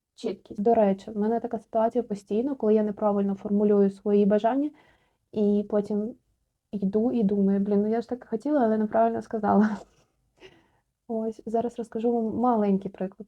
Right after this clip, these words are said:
Встаю зранку на роботу, так не хочеться, на вулиці темно, нікого нема, холодно. Я йду і кажу: "Блін, я так не хочу їхати на роботі". Записую голосове своїй подружці.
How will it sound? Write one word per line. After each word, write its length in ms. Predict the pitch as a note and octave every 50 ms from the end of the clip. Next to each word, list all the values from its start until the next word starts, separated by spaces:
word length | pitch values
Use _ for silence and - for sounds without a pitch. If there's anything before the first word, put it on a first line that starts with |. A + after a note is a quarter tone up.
| _ _
Встаю 380 | - _ _ - A3+ A3+ A#3+ A#3
зранку 460 | A#3 A3+ G#3+ G#3 G#3+ G#3 G#3+ - G#3
на 100 | G3+ G#3
роботу, 500 | G#3+ A3+ G#3+ G3+ G#3 G3+ G3+ G3+ G3+ G3+
так 160 | G3+ G#3 -
не 100 | A#3+ A#3
хочеться, 500 | A3+ - G#3+ G3+ G#3 G#3 G#3 G#3 - -
на 80 | G#3 G#3+
вулиці 380 | G#3+ A#3 A#3+ B3+ B3+ - C4
темно, 460 | B3+ - - A3+ A3 A3 A3 G#3+ G#3+ G#3
нікого 380 | G#3 G#3+ - - A#3+ A#3+ C4
нема, 360 | C4+ C4+ C4 B3 A3+ A3 A3
холодно. 520 | G#3+ - - A#3 A3+ A#3 A#3 A3+ A3 A3+ A#3+ _ _ _ _ _ _ -
Я 220 | A3+ - G3 G3
йду 420 | G3 G3+ G3+ F#3+ G#3+ A3+ B3+ B3+ - _ - - _ _ -
і 40 | -
кажу: 380 | - - G3+ G#3 G3+ A3 G#3+ A3+
"Блін, 560 | A3+ A3 A3+ A3+ A3 A3+ A3+ A3+ A3 G#3+ A3
я 100 | G#3+ G3+
так 200 | G3+ B3 B3+ -
не 80 | B3
хочу 340 | A#3+ - A#3 A#3 - - G#3+
їхати 380 | G#3+ G#3+ G#3+ G#3+ - G#3+ - G#3
на 140 | G3+ G3+ G3+
роботі". 520 | G3+ G3+ G3+ G3+ G3 G3 G3 G3 - - -
Записую 420 | G3+ G3 G3 G3 G3+ G3 - F#3+ F3+
голосове 380 | F#3 F#3+ F3+ - G3 G3 F#3+
своїй 240 | G3 - - G3 G3
подружці. 540 | G3 G3 G3 G3 - - _ - _ -